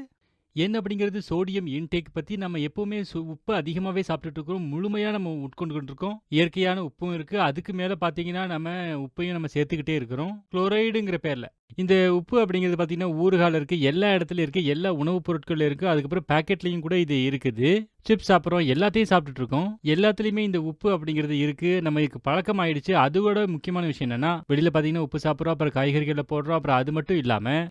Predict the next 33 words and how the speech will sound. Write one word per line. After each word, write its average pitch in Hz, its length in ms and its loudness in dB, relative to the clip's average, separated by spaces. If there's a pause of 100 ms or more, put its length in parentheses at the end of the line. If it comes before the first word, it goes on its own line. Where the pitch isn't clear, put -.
இந்த 165 440 2
டேபிள் 190 340 0
சால்ட்டையும் 185 260 2
நம்ம 180 180 0
எடுத்துக்கிட்டு 143 380 0
இருக்கிறோம். 147 340 -2
இந்த, 185 540 0
இது 165 200 -2
மாதிரியான 190 500 0
உப்பு 160 380 -2
அப்படிங்கிறது 151 320 -4
நம்ம 165 180 -4
எப்பவுமே 165 520 -2
எடுத்துக்கவே 151 760 -2
கூடாது. 123 720 -2 (260)
பாத்தீங்கன்னா, 160 400 2
இந்த 170 380 0
உப்பு, 160 360 0
இந்த 143 380 0
சோடியம் 185 500 -2
இன்டேக் 151 180 -10
நம்ம 139 260 -2
உடம்புல 151 380 -2
அதிகரிக்கும் 131 520 -2
போது, 117 560 2
இந்த 160 260 0
சோடியம் 170 260 2
பாத்தீங்கன்னா 151 380 0
கிட்னிக்கு 147 280 -2
போகுது. 143 340 -2 (100)
கிட்னிக்கு 160 240 -6 (120)
போனதுக்கு 135 340 -2
பிறகு 139 580 0